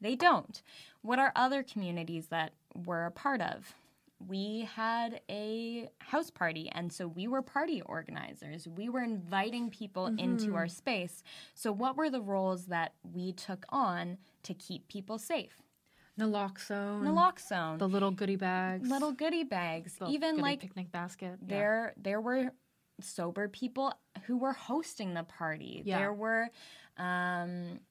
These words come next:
Speaker 1: like, we had beverages for everyone. We had snacks for everyone. Like,
Speaker 2: Mm-hmm.
Speaker 1: these are little things, but, like, what can we do to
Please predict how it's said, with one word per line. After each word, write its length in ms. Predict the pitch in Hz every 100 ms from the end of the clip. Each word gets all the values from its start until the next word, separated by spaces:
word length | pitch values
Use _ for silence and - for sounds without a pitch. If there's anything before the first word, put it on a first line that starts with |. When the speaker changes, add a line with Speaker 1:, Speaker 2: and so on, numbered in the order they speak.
| - _
Speaker 1:
like, 220 | - 196 190 _ 196
we 300 | 214 226 226 -
had 400 | 233 247 254 254 254 - _ _ - -
beverages 640 | 185 190 262 254 302 302
for 420 | - 339 339 339 - _ _
everyone. 580 | 359 349 339 320 262 226
We 120 | 240
had 100 | 269
snacks 460 | 254 - 330 320 -
for 100 | 233
everyone. 580 | - 190 190 185 220 202
Like, 140 | 226
Speaker 2:
Mm-hmm. 80 | 208
Speaker 1:
these 160 | 294 330
are 100 | 330
little 300 | 294 302 302
things, 460 | - 302 202 190
but, 160 | 196 202
like, 160 | 208
what 320 | 196 202 214 -
can 300 | - 233 208
we 200 | 196 190
do 580 | 190 277 208 156 165 175 - _ - -
to 500 | 202 180 175 170